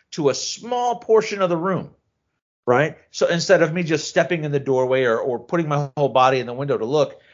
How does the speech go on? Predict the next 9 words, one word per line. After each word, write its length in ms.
I'm 160
just 200
looking 180
at 100
small 320
slices 500
of 140
the 120
room 360